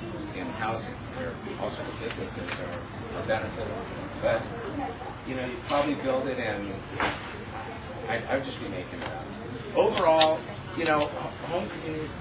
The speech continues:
let's say if it sells, you know, one a week or a month, it might sell in ten months. So maybe the whole thing's a couple years.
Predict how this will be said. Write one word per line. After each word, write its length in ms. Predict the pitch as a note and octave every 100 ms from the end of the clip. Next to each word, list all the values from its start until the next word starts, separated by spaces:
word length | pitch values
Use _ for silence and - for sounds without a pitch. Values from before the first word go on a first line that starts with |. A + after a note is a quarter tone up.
| -
let's 140 | -
say 80 | F#3+
if 100 | F3
it 60 | -
sells, 420 | - C3 B2+ B2 -
you 60 | A2+
know, 140 | F#2+ - - - - - - - G2 - - - - - A#2
one 160 | A#2
a 60 | G2 G2+
week 180 | G2 F#2+ F#2 - - - -
or 100 | A2+
a 60 | G#2
month, 260 | G2 G2 F#2+ - - - - - A2+ -
it 60 | A#2
might 160 | B2
sell 340 | A#2+ - G#2+ G#2+
in 80 | G#2 G2+
ten 260 | - G#2 G2
months. 480 | F#2 F#2 - - - - - - - - - - -
So 100 | B2 A#2+
maybe 280 | C#3 D3 E3+
the 100 | D#3
whole 160 | D3+ A2
thing's 280 | G2+ G2+ -
a 1700 | - - - - - - - - - - - - - - - - -
couple 200 | - -
years. 300 | - F#2 F#2